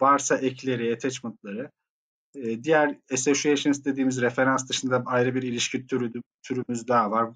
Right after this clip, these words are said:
Varsa bu ilişkileri görebiliyorum. Downstream referans kısmında yine bu sistem gereksinimini bana ilişkili olarak gösteriyor. E, history kısmında da bu öğe ile ilgili yapılmış olan bütün değişikliklerin, e,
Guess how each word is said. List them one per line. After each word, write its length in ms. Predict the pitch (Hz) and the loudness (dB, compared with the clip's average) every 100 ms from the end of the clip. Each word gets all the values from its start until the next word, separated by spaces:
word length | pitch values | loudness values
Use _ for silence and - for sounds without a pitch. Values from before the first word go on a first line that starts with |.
| _ | _
Varsa 420 | 131 127 123 117 | 0 2 2 -2
bu 120 | 127 131 | 0 0
ilişkileri 720 | 131 127 - 127 127 143 156 _ _ _ 143 | 0 -2 -2 0 2 2 0 _ _ _ 2
görebiliyorum. 600 | 139 135 131 190 139 135 | 4 2 2 2 4 4
Downstream 580 | 139 135 - - 135 131 | 4 2 -2 -2 0 2
referans 420 | 127 131 131 127 | 2 2 2 0
kısmında 440 | 127 - 123 123 | -8 -6 -4 0
yine 300 | 127 127 123 | 2 2 2
bu 140 | 120 117 | 0 -2
sistem 440 | - - 123 123 | -4 -2 0 2
gereksinimini 600 | 117 120 - 117 117 110 | 0 0 -2 -2 -2 -2
bana 280 | 107 101 101 _ _ _ | -2 -2 -6 _ _ _
ilişkili 420 | 107 107 - 110 120 | -6 -4 -4 0 2
olarak 380 | 127 131 127 | 4 2 0
gösteriyor. 640 | - 131 - 135 131 135 139 _ _ _ _ _ _ _ _ - - 285 _ _ _ _ _ _ - | -2 -4 -2 0 2 2 -2 _ _ _ _ _ _ _ _ -10 -8 -8 _ _ _ _ _ _ -12
E, 80 | - | -10
history 540 | 117 190 - 170 147 | -6 -4 -2 0 -2
kısmında 500 | 143 143 156 147 127 | -2 -2 2 2 4
da 160 | 147 151 | 0 2
bu 240 | 151 151 131 | 2 2 2
öğe 220 | 135 143 | 2 4
ile 180 | 139 127 | 4 2
ilgili 200 | 120 131 | 2 -2
yapılmış 440 | 135 143 139 135 | 0 0 0 0
olan 240 | 123 123 | 0 0
bütün 300 | 127 - 151 | -2 -2 -2
değişikliklerin, 800 | 135 120 - 110 107 _ 107 131 - _ _ _ _ _ | 0 -2 -4 -10 -20 _ -8 -8 -10 _ _ _ _ _
e, 60 | - | -10